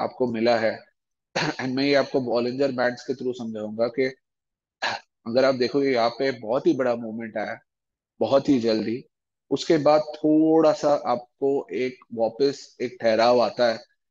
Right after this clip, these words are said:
and वो अभी आपको देखने मिल रहा है। And मेरे हिसाब से कहीं ना कहीं ये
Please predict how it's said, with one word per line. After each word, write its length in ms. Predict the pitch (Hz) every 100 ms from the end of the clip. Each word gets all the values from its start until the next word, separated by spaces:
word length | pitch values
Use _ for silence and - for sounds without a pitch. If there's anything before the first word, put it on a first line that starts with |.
| -
and 180 | 120 120
वो 220 | 123 135 127
अभी 140 | 131
आपको 260 | 120 - 127
देखने 340 | 117 - 123
मिल 160 | 117 113
रहा 200 | 120 113
है। 100 | - -
And 160 | 120 117
मेरे 180 | 120 131
हिसाब 260 | 123 127
से 240 | 123 139 143 _ _ _ _ _ 143
कहीं 260 | 131 147
ना 120 | 151
कहीं 220 | 147 151
ये 100 | 151